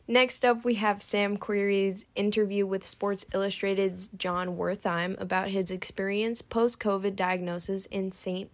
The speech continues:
Petersburg. So we all know the story by now. He left Saint Petersburg after he and his wife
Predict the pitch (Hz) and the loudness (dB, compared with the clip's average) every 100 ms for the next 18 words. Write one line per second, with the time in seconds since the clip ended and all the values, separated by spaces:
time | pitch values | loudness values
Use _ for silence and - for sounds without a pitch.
0 | - 202 196 175 - - - - - - | -8 -2 0 0 -4 -8 -8 -10 -18 -20
1 | - - - - - 240 233 226 208 208 | -20 -20 -20 -6 2 4 6 6 4 2
2 | 277 285 - 214 214 202 196 190 190 202 | 4 2 4 4 6 4 2 2 0 2
3 | 185 185 185 180 180 175 175 190 - 196 | 2 0 0 -2 0 0 -2 -6 -8 -6
4 | 190 190 - 208 196 - 196 196 185 185 | -2 0 0 -2 -2 -4 -4 -4 -2 -2
5 | 185 185 180 185 190 180 190 202 196 180 | -2 -2 -2 -2 -4 -6 -2 -2 0 -4
6 | 180 175 185 - | -2 0 -2 -4